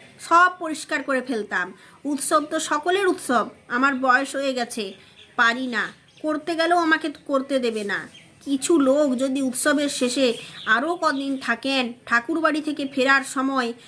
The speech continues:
সবাই মিলে যদি সব জায়গা পরিষ্কার করে ঝাড়ুদারের কাজ করে প্রভুর ঘরটাকে সুন্দর করে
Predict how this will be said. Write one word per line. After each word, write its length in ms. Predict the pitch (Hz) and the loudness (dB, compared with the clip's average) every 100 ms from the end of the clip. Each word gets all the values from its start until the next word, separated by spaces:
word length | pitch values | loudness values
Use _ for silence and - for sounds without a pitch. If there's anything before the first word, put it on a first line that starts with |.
| - | -20
সবাই 420 | - 269 254 277 285 | -4 0 2 2 2
মিলে 240 | 285 285 | -2 -4
যদি 260 | 277 262 262 | -6 -6 -6
সব 360 | - 269 262 | -2 -2 0
জায়গা 340 | 247 233 240 262 | -2 0 0 -2
পরিষ্কার 560 | 254 233 - - 254 | -2 -4 -4 -2 -2
করে 240 | 254 262 240 | 0 -2 0
ঝাড়ুদারের 560 | 240 226 247 262 254 | 0 0 0 0 -2
কাজ 280 | 254 220 220 | 0 -2 0
করে 200 | 254 254 | -2 -2
প্রভুর 440 | 240 240 220 302 | -2 -4 -2 -2
ঘরটাকে 500 | 285 277 - 285 269 | 0 -2 -2 -6 -6
সুন্দর 500 | 262 - 240 254 311 | -8 -4 -2 2 2
করে 360 | 320 311 262 226 | 2 2 2 0